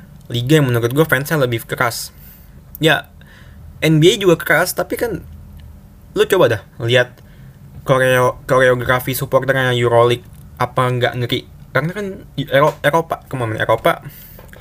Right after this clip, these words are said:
Eropa itu masih banyak bekas-bekas fans sepak bola yang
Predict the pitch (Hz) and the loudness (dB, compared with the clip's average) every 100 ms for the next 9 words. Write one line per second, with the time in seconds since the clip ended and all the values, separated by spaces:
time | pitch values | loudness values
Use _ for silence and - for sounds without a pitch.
0 | - - - - - - - - - - | -20 -20 -20 -20 -20 -20 -20 -20 -20 -4
1 | 131 135 165 165 180 190 226 185 156 147 | 0 2 0 -2 -2 -2 -2 -2 0 0
2 | - - 147 151 139 139 143 147 143 147 | -4 -14 -4 -4 -4 -6 -2 -2 0 -2
3 | 143 139 113 143 160 120 113 113 | -2 -2 0 2 2 0 -4 -8